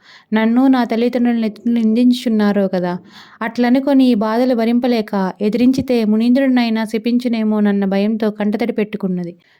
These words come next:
తొమ్మిది వందల తొంభై తొమ్మిది మంది రాజకుమారులు ఇప్పటికీ ఉన్-,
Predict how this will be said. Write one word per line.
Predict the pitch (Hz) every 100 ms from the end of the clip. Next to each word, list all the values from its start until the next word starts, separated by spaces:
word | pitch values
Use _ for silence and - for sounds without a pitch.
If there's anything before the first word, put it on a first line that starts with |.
| _
తొమ్మిది | 269 262 285
వందల | 294 254 247 233 233
తొంభై | 233 240
తొమ్మిది | 247 240 233 233
మంది | 226 214
రాజకుమారులు | 220 214 262 294 294 269 240
ఇప్పటికీ | 240 233 214 214 208 - 226
ఉన్-, | 220 214